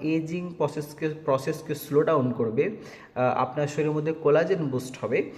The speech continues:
এবং আপনার শারীরিক, এক কথায়, আহ, ইমিউনিটি পাওয়ার বাড়বে, আপনার শারীরিক ক্ষমতা ইত্যাদি বাড়বে,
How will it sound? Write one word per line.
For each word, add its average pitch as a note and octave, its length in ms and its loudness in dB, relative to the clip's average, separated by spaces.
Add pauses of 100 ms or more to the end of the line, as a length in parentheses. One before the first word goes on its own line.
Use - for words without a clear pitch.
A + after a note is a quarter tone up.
(280)
এবং D3 280 0
আপনার D3 600 -2
শারীরিক, G#3 540 2
এক F3+ 180 4
কথায়, G3 400 4
আহ, D3 300 2
ইমিউনিটি E3+ 420 0
পাওয়ার D3+ 340 6
বাড়বে, C3 380 2
আপনার F#3 200 -2
শারীরিক E3+ 440 -4
ক্ষমতা E3 480 -2 (240)
ইত্যাদি G3 300 4
বাড়বে, F#3+ 360 4